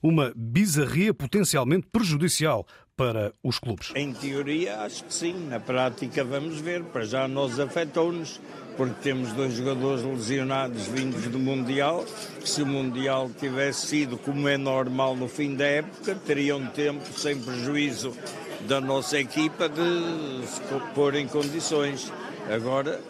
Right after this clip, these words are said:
Speaker 2: foi assim, não vou discutir se acho bem ou se acho mal,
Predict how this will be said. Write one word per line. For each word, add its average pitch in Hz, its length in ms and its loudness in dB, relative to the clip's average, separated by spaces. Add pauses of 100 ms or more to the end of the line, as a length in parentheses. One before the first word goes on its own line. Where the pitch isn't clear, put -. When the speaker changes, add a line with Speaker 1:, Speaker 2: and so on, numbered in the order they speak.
Speaker 2:
foi 151 260 6
assim, 160 400 0 (520)
não 127 380 2
vou 123 340 4 (220)
discutir 135 640 0 (460)
se 131 380 -2
acho 123 300 -2
bem 131 300 0
ou 131 80 0
se 135 220 0
acho 131 320 0
mal, 147 260 0